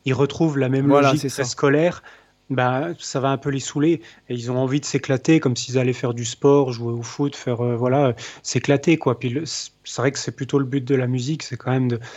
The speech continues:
Speaker 1: de se faire plaisir avant tout. Si tu veux apprendre un instrument, c'est, c'est, il y a une part de plaisir. Tu y vas pas pour, euh, souffrir et, et, euh,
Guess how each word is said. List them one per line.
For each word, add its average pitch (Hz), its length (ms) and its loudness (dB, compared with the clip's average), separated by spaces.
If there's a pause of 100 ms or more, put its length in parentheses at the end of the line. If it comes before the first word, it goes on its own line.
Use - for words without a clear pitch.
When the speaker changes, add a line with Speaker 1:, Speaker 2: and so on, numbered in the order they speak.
(260)
Speaker 1:
de 127 60 2
se - 120 -6
faire 131 160 0
plaisir 127 360 0
avant 135 200 2
tout. 151 160 -2
Si 123 180 -8
tu 127 240 -4
veux 123 140 0
apprendre 127 300 0
un 123 120 2
instrument, 131 520 0
c'est, 117 260 -6 (340)
c'est, - 240 -8 (180)
il 160 100 -2
y - 20 0
a 123 40 0
une 123 340 2
part 127 240 2
de 123 120 -2
plaisir. 139 520 -2
Tu - 180 -8
y - 20 -4
vas 131 140 0
pas 156 200 2
pour, 123 320 -12
euh, 120 60 -12
souffrir 139 600 -12
et, 120 140 -8 (420)
et, 120 180 -4
euh, 117 540 -2